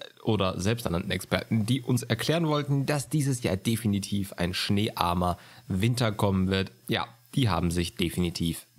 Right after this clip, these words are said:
geirrt. Naja, kann ja auch mal passieren. Jedenfalls ist es schon so, dass wir jetzt ordentlich Schnee haben und vor allen Dingen sehr,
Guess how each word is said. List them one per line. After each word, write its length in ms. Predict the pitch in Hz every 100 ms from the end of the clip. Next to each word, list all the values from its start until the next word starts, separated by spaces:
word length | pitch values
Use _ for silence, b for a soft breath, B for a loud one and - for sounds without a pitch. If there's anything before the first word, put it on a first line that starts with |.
| -
geirrt. 520 | 123 127 131 104 - -
Naja, 300 | 127 131 - B B
kann 200 | - 92
ja 80 | 82
auch 160 | 78
mal 260 | 80 71 73 -
passieren. 440 | 107 98 104 71 - B B B
Jedenfalls 480 | 185 180 160 151 135
ist 140 | 143
es 240 | 131 117 - -
schon 280 | 185 196
so, 160 | 156 147
dass 180 | 127 -
wir 80 | 110
jetzt 320 | 104 - -
ordentlich 580 | 120 139 123 104 87 -
Schnee 480 | - - 98 123 139
haben 300 | 139 131 117
und 120 | 104
vor 100 | -
allen 220 | 107 107
Dingen 240 | 101 101 92
sehr, 300 | 92 90